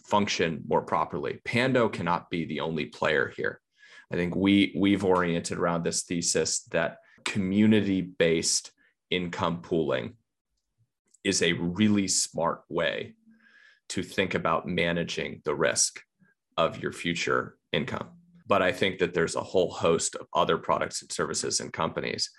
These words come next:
that should be built in this infrastructure to, you know, layer on top of this thesis that we have a asset here that is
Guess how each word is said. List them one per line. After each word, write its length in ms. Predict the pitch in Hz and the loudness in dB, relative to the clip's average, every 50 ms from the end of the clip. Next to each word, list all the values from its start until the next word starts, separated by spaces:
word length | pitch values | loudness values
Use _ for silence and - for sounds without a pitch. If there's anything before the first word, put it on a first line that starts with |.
| - - - | -20 -10 -2
that 120 | - 82 - | -2 0 0
should 200 | - - 85 - | 2 0 0 0
be 140 | - 82 - | 0 -4 -2
built 420 | - - 90 90 95 - - - | 0 4 4 4 4 4 2 -4
in 80 | 78 78 | -4 -4
this 220 | 69 - - - | -2 -2 -2 -2
infrastructure 760 | - - - 67 - - - 64 69 - - 73 71 65 - _ - - - - _ _ _ - | -2 -4 -4 -4 -2 -2 -2 -4 -4 -2 -2 -2 -2 -2 -2 _ -20 -20 -20 -20 _ _ _ -8
to, 480 | - - 87 80 71 69 71 - - 71 | -2 0 2 2 2 0 -2 -4 -4 -2
you 120 | - 90 | -2 0
know, 180 | 82 73 65 - - | 0 -2 -4 -6 -2
layer 320 | - 90 90 90 87 85 | 0 4 4 6 6 4
on 120 | 78 78 78 | 4 2 0
top 320 | - - 76 - - - | 0 0 0 0 0 -4
of 60 | 80 | -4
this 200 | 69 67 - - | -2 -2 -2 -2
thesis 480 | - 65 - - - - 69 - - - - | -2 -2 -2 0 0 0 0 -2 -2 -2 -2
that 160 | - - - - | -4 -4 -4 -4
we 340 | - 87 78 69 71 - - - _ - | -4 -2 -2 -2 -4 -6 -10 -18 _ -8
have 280 | - - 60 58 - - - _ _ - - | -6 -6 -6 -6 -8 -18 -20 _ _ -2 0
a 300 | 73 71 - - - - _ _ _ _ - - - - | 2 2 2 0 -4 -10 _ _ _ _ -18 -14 -8 -4
asset 400 | 90 104 107 - - 78 - - | -2 -2 0 0 -2 -2 -4 -4
here 380 | - - - - - - - - _ _ _ _ | -6 -2 -2 0 0 -2 -6 -10 _ _ _ _
that 120 | - - - | -4 -2 0
is 380 | 65 67 - - - - _ | 0 0 0 -2 -4 -6 _